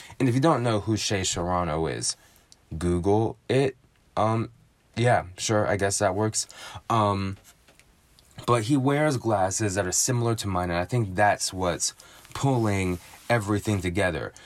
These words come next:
But if your image of a podcaster is Shea Serrano, and then you imagine Shea Serrano with a bit darker skin, and Shea Serrano with a lot more hair, and Shea Serrano with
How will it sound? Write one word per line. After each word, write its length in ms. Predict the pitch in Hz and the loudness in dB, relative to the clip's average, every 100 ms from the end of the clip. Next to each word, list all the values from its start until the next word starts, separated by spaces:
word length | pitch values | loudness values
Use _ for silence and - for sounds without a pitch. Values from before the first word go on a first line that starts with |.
| - | -6
But 160 | 113 110 | -2 0
if 140 | 107 | -2
your 440 | 113 127 151 175 165 | 0 4 6 4 2
image 540 | 135 135 104 87 80 - - | 0 0 0 -2 -2 -6 -2
of 160 | 107 101 | 0 0
a 80 | 95 | -2
podcaster 880 | - 113 101 - 76 85 - 87 | 2 2 2 -2 -4 -4 -4 -4
is 300 | 69 104 101 | -2 0 0
Shea 420 | - - 120 127 131 | 0 0 2 2 2
Serrano, 880 | - 113 92 95 87 71 57 - - - - - | 2 0 0 0 0 -4 -10 -14 -18 -20 -20 -6
and 160 | 120 120 | 0 2
then 140 | 123 | 4
you 120 | 127 120 | 4 4
imagine 600 | 120 131 139 135 135 123 | 2 2 2 2 0 0
Shea 260 | 123 120 | 0 2
Serrano 580 | 117 117 104 101 101 98 | 0 0 0 0 0 -2
with 220 | 98 101 | -2 -2
a 60 | 98 | -4
bit 360 | 90 104 90 | -2 -2 -2
darker 400 | 92 95 92 90 | -2 -2 -2 -4
skin, 500 | 85 - 71 65 58 - - - - | -2 -4 -6 -10 -12 -14 -20 -16 -4
and 220 | 110 107 | 0 0
Shea 240 | - 131 131 | 0 0 2
Serrano 680 | - 120 104 101 98 92 92 | 2 0 2 2 2 0 -2
with 340 | 90 92 - | 0 -2 -2
a 80 | 101 | -2
lot 340 | 101 107 110 | 2 4 2
more 280 | 82 92 90 | 0 -2 -2
hair, 500 | - 87 76 - - - - - - | -2 -6 -8 -10 -12 -20 -20 -20 -8
and 220 | 117 110 - | -2 0 2
Shea 240 | 131 127 | 2 2
Serrano 680 | - 120 104 104 101 101 98 | 2 0 2 2 2 2 0
with 480 | 92 95 92 90 | 0 0 0 -2